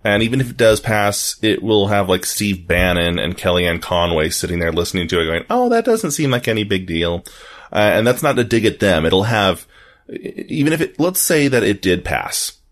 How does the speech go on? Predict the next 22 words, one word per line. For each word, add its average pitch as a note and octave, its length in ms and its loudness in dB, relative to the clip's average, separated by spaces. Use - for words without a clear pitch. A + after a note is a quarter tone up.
and G#2 120 4
it - 100 0
went B2 160 2
into B2 160 2
effect G2+ 380 0
now C#2+ 380 0
and F2 160 0
it's F2 160 -4
in A#2 100 2
effect F#2+ 360 0
for - 60 -14
the F#2+ 60 0
next F2+ 220 -2
fifty F2+ 340 -4
years. D#2 400 -4
Every C#3 440 2
single A#2 460 2
presidential G2 680 0
cabinet E2+ 580 -2
has G2+ 360 -2
the F#2+ 140 2
equivalent F2 680 -2